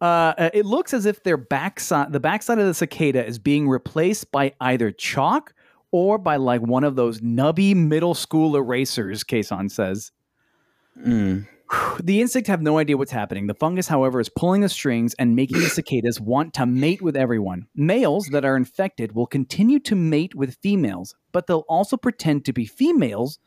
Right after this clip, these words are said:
Speaker 1: so they can spread the fungus to even more partners. It's sexually transmittable, Kason tells N P R.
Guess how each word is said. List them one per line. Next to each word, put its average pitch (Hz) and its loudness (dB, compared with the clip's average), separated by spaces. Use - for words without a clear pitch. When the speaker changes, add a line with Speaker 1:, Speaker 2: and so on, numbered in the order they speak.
Speaker 1:
so 180 -4
they 170 2
can 160 -2
spread 190 -2
the 277 0
fungus 147 -2
to 151 -8
even 160 0
more 127 2
partners. 98 -6
It's 285 0
sexually 233 0
transmittable, 139 0
Kason 113 -2
tells 113 0
N 113 0
P 117 0
R. 113 0